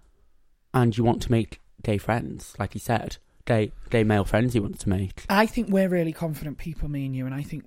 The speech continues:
Speaker 2: we wouldn't find any issue turning up to an event or a social meet. I know in Birmingham there's a thing called Fuck Social Media, and it's a, an
Speaker 1: Ooh.
Speaker 2: event, yeah.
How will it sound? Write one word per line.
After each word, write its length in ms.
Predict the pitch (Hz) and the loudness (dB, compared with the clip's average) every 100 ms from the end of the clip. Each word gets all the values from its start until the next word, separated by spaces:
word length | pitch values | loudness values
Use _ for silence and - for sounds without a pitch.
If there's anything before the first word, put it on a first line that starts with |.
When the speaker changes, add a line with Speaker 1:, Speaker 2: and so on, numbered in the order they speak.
| - | -8
Speaker 2:
we 160 | 160 | -6
wouldn't 340 | 147 139 147 - | -4 -6 -8 -10
find 380 | 156 131 131 - - | -8 -6 -6 -8 -4
any 240 | 175 165 - | -2 -2 -4
issue 380 | 139 - 151 135 | -8 -8 -8 -10
turning 460 | - 151 139 131 | -8 -6 -4 -6
up 180 | 135 - | -8 -12
to 200 | - 135 - | -12 -10 -10
an 100 | 135 | -10
event 460 | 123 123 117 110 - | -10 -8 -8 -8 -10
or 120 | 143 | -10
a 40 | 120 | -10
social 380 | - 120 - | -10 -10 -8
meet. 480 | 127 117 120 - - _ - | -8 -8 -10 -14 -20 _ -8
I 80 | 160 | -4
know 160 | 160 | -2
in 140 | 156 143 | -4 0
Birmingham 480 | 156 151 151 151 | 0 0 -2 -4
there's 160 | 156 143 | -4 -6
a 60 | 147 | -6
thing 200 | 139 131 | -6 -6
called 240 | 139 120 | -8 -10
Fuck 340 | - - - - | -10 -12 -12 -14
Social 420 | - 151 131 143 | -10 -10 -10 -8
Media, 460 | 139 131 117 104 135 _ _ _ _ _ _ - - | -6 -6 -8 -12 -14 _ _ _ _ _ _ -16 -8
and 80 | 156 | -8
it's 160 | - | -8
a, 60 | 160 143 | -12 -2
an 160 | 220 247 | 2 2
Speaker 1:
Ooh. 40 | |
Speaker 2:
event, 440 | 143 170 131 - - | 0 2 2 0 -8
yeah. 360 | 190 208 208 | -4 -2 -2